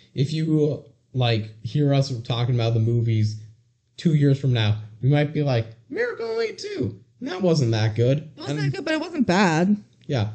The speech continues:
Speaker 1: But if you're to listen to us talk about it now, we just talk good things about it basically the entire time.
Speaker 2: Yeah.
Speaker 1: And I think the only real problem the movie has is, despite being weird in a lot of cases,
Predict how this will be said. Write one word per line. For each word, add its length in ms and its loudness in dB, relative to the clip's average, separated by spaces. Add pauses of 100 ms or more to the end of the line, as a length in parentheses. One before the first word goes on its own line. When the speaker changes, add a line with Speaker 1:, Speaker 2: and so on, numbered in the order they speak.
(240)
Speaker 1:
But 160 4
if 120 2
you're 100 2
to 60 0
listen 320 -2
to 120 2
us 100 -2
talk 180 -2
about 160 -2
it 60 0
now, 180 2
we 140 2
just 220 -2
talk 300 -2
good 220 2
things 300 2
about 240 0
it 60 -2
basically 360 0
the 140 0
entire 340 -2
time. 400 -6 (240)
Speaker 2:
Yeah. 160 -8
Speaker 1:
And 140 -2
I 100 0
think 200 -2
the 120 2
only 240 4
real 300 0
problem 340 0
the 60 2 (100)
movie 220 0
has 400 0
is, 440 -4 (260)
despite 520 0
being 480 2
weird 340 4
in 100 2
a 80 2
lot 220 0
of 120 -2
cases, 640 -2